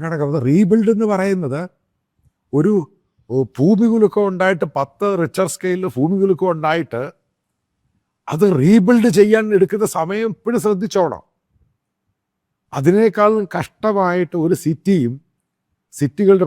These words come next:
അതേപോലെ ഇറാൻ്റെ പല ഭാഗത്തും അറ്റാക്ക് ഉണ്ടായ ശേഷം എങ്ങനെ റീബിൽഡ് ചെയ്യും?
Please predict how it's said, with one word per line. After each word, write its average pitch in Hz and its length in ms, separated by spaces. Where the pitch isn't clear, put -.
അതേപോലെ 190 320
ഇറാൻ്റെ 180 420
പല 170 100
ഭാഗത്തും 139 480
അറ്റാക്ക് 196 500
ഉണ്ടായ 160 240
ശേഷം 165 280
എങ്ങനെ 233 320
റീബിൽഡ് 220 440
ചെയ്യും? 185 240